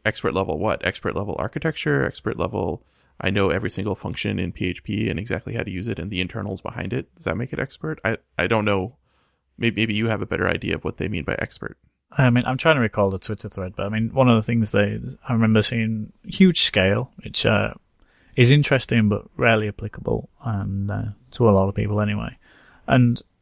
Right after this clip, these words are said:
Speaker 2: the bottom line is, when we do, when you do see things at huge scale, they branch out into so many different things, doing so many different things. It's very
Speaker 1: Yeah.
Speaker 2: ir-, irrelevant to P H P, I think. Writing extensions, um,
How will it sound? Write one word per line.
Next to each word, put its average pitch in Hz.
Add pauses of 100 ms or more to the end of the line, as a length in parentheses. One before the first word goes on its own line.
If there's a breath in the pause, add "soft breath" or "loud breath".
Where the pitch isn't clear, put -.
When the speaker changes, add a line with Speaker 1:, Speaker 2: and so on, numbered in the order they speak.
(240)
Speaker 2:
the -
bottom 127
line 113
is, 110
when 123
we 117
do, 120
when 120
you 113
do 123
see 117
things 98
at 98
huge 98
scale, 98
they 110
branch 127
out 110
into 107
so 120
many 104
different 101
things, 101 (120)
doing 107
so 110
many 98
different 92
things. 98 (640 soft breath)
It's -
very 110
Speaker 1:
Yeah. 101
Speaker 2:
ir-, 120
irrelevant 107
to -
P 107
H -
P, 98
I 92
think. 104 (840)
Writing 139
extensions, 156 (560)
um, 104